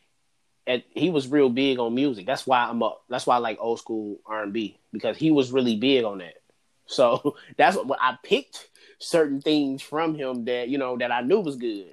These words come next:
Like, I knew his taste in music was good, you know, but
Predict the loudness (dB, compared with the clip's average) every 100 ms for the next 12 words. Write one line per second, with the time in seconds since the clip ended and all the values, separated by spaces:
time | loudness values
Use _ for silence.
0 | -10 -6 -4 -2 0 -2 -6 -10 -10 -6
1 | -6 -6 -4 -2 -2 -6 -10 -4 -4 -4
2 | -10 -16 -16 -14 -12 -16 _ _ 0 2
3 | 2